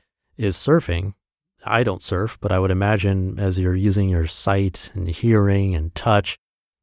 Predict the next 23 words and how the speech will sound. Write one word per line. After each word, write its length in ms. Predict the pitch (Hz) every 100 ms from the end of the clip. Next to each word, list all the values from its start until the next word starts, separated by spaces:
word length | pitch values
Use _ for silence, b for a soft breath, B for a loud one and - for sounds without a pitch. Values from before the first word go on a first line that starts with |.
| _
probably 280 | - 92 95
even 240 | 95 101
a 60 | 90
little 300 | 92 90 85 _ _
smell 380 | - 101 104 101
and 140 | 92
taste, 380 | - 117 95 - - _ _ _ _ _ -
you're 160 | 120
likely 420 | 120 147 151 135 -
not 300 | 123 143 -
thinking 400 | - 156 160 147
about 260 | 131 123
what 160 | 110 -
you're 160 | 123
going 220 | 113 120 123
to 60 |
have 220 | 95 117
for 120 | - 101
dinner 580 | - 110 104 82 76 -
when 200 | 92 92
catching 320 | 101 95 98
a 60 | 90
wave. 400 | 107 98 80